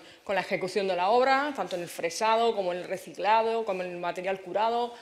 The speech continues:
y como en la mezcla bituminosa, diferentes, diferentes ensayos. Y lo que sí que nos con-, nos,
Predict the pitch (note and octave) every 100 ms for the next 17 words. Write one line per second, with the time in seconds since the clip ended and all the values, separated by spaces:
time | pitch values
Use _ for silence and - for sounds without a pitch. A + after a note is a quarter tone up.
0 | - - - G3 G3 F#3 F3+ F3 F3+ F#3+
1 | - F3 E3+ E3 G3 A#3+ B3+ B3 A#3 F3
2 | F#3 F3+ E3+ F3 - - - - F#3+ F3+
3 | E3+ E3+ E3+ F#3 E3+ B3 C4 C#4+ F4+ -
4 | - - - - G#3 G3 F#3+ - G3+ G3
5 | F#3 A#3 A3+ A3 - A3 A3 - - -
6 | A#3+ G#3+ G#3